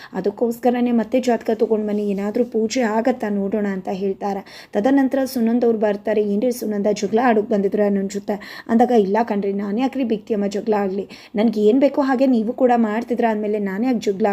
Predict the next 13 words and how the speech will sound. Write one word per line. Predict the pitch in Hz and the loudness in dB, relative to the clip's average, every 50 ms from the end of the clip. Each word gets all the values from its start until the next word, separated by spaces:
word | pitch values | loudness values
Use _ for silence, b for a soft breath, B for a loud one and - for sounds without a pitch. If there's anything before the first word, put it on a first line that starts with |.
| 196 196 - - _ - | 0 -2 -6 -10 _ -8
ಆಡ್ಲಿ? | 196 196 196 180 220 208 208 B B B B B B | -6 -4 -2 2 2 2 0 B B B B B B
ನಿಜವಾಗ್ಲೂ | 202 196 - 226 233 262 262 240 262 269 | -6 -6 -2 2 4 4 4 4 2 0
ಕೂಡ | 262 - 226 220 240 | 2 2 2 4 4
ನಮ್ಗೆ | 240 220 208 202 196 226 226 | 2 2 0 2 2 0 0
ಭಾಗ್ಯ | 196 196 180 190 185 208 240 | 0 -2 -6 -4 -2 0 0
ಬದ್ಲಾಗ್ಬೇಕು, | 226 214 202 - 220 214 208 202 190 208 196 202 220 240 254 - - 214 | 2 0 0 0 2 0 0 2 2 0 0 0 0 -2 -2 -4 -8 -6
ನಮ್ಮ | 208 208 208 | -4 -2 -2
ಅಳಿಯನ್ | 196 190 196 226 233 226 | 0 2 2 2 2 0
ಜೊತೆ | 214 - 226 | 0 -4 -4
ಭಾಗ್ಯ | 214 208 190 180 175 226 233 | -4 -4 -4 -4 -2 0 0
ಬದುಕ್ಬೇಕು" | 208 214 196 196 226 - - 240 233 233 233 | 2 2 2 0 0 0 -2 -2 0 0 0
ಅಂದಾಗ, | 220 214 220 214 226 226 | 0 0 0 0 0 0
"ಬದ್ಲಿಗಿದ್ಲು | 196 190 196 190 190 | 0 0 -2 -2 -2